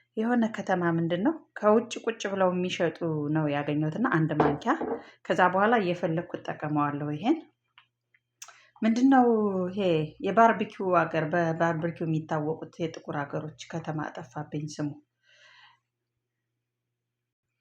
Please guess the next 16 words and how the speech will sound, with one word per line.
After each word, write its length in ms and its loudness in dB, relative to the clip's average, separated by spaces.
አያችሁት? 600 2
ስኳሩን፣ 600 0
ማለቴ 380 2
ማሩን 340 2
ቀላቅየዋለሁ። 800 2
እናንተ 400 2
ስኳር 380 -2
መጠቀም 440 -4
ትችላላችሁ፣ 840 -4
እንዲሁ 280 2
መጠጣት 460 0
ትችላላችሁ። 840 0
አንዴ 220 2
ስ-፣ 220 -12
አንድ 320 2
ማንኪያ፣ 400 2